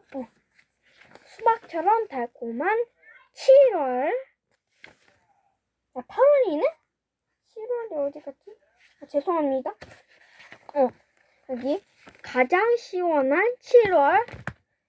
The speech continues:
네, 팔월 보여드렸죠? 수박처럼 달콤한 팔월. 구월이, 구월이 안 나왔나? 어, 송편처럼 달콤한 구월이라고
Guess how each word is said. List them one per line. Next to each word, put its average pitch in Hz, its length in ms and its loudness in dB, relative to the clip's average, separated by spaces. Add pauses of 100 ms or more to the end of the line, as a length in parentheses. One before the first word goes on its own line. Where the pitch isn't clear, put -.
(120)
네, 294 280 -10
팔월 392 360 -4
보여드렸죠? 277 760 -4 (520)
수박처럼 403 680 -4
달콤한 269 600 -8
팔월. 359 680 -2 (920)
구월이, 320 1120 -6 (2500)
구월이 294 400 -2
안 254 100 -4 (100)
나왔나? 311 360 -8 (380)
어, 247 120 -10 (600)
송편처럼 480 1080 -2
달콤한 285 800 -2 (100)
구월이라고 254 680 0